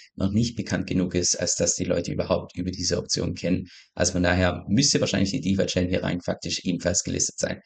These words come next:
Aber was mich persönlich hier einfach mal interessiert hat, ist, weil es die DeFi-Chain eben schon deutlich länger gibt als diese restlichen Projekte, wo würde denn hier in diesem Ranking die DeFi-Chain tatsächlich stehen? Also habe ich mal Folgendes gemacht, dass ich einfach auf die Dex gegangen bin,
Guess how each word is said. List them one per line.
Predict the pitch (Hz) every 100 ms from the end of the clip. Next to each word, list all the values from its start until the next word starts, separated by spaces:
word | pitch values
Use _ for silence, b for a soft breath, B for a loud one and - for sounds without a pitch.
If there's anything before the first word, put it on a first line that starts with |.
| B B -
Aber | 107
was | 127
mich | 160 156
persönlich | 143 135 120
hier | 117
einfach | 104 113
mal | 104
interessiert | 98 95 101 113
hat, | 92 -
ist, | 92 - - B -
weil | 98 110
es | 107
die | - -
DeFi-Chain | 127 - - 95
eben | 98 92
schon | - 92
deutlich | 90 - 90 -
länger | 127 135 95
gibt | 92 -
als | -
diese | 95 95 98
restlichen | - 98 90
Projekte, | - 87 - 123 135 135 _ -
wo | 113 165
würde | 156 160 139
denn | 113 104
hier | 107 120
in | 104
diesem | 98 98
Ranking | 95 95 98
die | 95
DeFi-Chain | - 95 90 - 90
tatsächlich | - - 73 - -
stehen? | 73 73 - B B -
Also | 98 98
habe | 98
ich | -
mal | 90
Folgendes | - 113 131 -
gemacht, | 113 110 -
dass | -
ich | 87
einfach | - -
auf | -
die | 92
Dex | 139 -
gegangen | - 113 104 98
bin, | 98